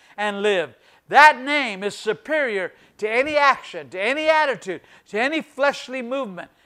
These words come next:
the name of Jesus. Luke chapter twenty-two, verse eleven says,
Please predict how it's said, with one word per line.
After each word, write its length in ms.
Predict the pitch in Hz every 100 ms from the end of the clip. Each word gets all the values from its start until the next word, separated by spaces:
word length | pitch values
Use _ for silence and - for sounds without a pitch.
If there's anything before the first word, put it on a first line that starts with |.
| _
the 120 | 165 175
name 260 | 214 220
of 140 | 214 139
Jesus. 560 | 202 180 135 139 - _ _ _ _ -
Luke 240 | 185 330 -
chapter 320 | 311 294 254
twenty-two, 600 | - 254 247 226 254 240
verse 280 | 202 220 -
eleven 380 | 208 226 202 143
says, 340 | 180 170